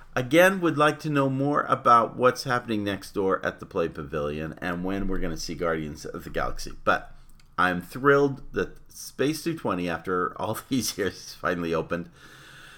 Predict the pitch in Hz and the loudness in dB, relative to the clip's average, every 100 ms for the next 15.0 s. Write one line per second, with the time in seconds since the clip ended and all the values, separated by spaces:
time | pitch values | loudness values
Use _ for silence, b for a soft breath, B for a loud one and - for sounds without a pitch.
0 | B B B - 127 151 175 180 147 123 | B B B -2 2 4 2 2 0 4
1 | 127 139 139 139 131 117 113 110 104 98 | 6 4 2 0 2 4 4 4 0 0
2 | 104 101 98 104 95 110 95 92 - 92 | 4 4 2 -4 -2 2 2 0 2 2
3 | 87 90 104 107 107 - 87 69 67 - | 2 0 -4 -4 -8 -8 -10 -8 -8 -8
4 | - - - - _ b b b - - | -12 -16 -20 -20 _ b b b -14 2
5 | 127 117 95 85 76 67 64 65 62 53 | 6 6 6 2 2 0 0 0 -2 -2
6 | 50 50 76 95 107 101 101 101 98 98 | -4 -6 -6 0 0 0 -4 -2 -2 -4
7 | 98 117 117 107 - 113 170 170 165 160 | -4 -4 -2 -4 -6 -10 -6 -2 -2 0
8 | 160 143 135 143 147 - 151 147 147 156 | -2 0 0 -2 -4 -4 -2 -2 -2 -2
9 | 160 143 135 123 127 123 151 135 143 127 | 0 -2 -4 -4 -4 -4 -4 -6 -4 -4
10 | 120 - 117 113 - 113 - 175 170 110 | -4 -2 -4 -4 -4 -8 -6 -6 -2 -2
11 | 90 131 151 - 165 143 131 131 123 113 | 0 -4 -4 -6 -6 -4 -6 -4 -4 -4
12 | 101 101 101 92 - 147 143 143 - 131 | -4 -2 -2 -4 -6 -2 -2 -2 -4 0
13 | 135 - 107 101 104 104 107 92 95 98 | 0 0 -6 -4 -6 -4 -6 -6 -6 -2
14 | 90 90 - - 95 135 139 151 139 | -4 -4 -12 -12 -6 -6 -6 -6 -6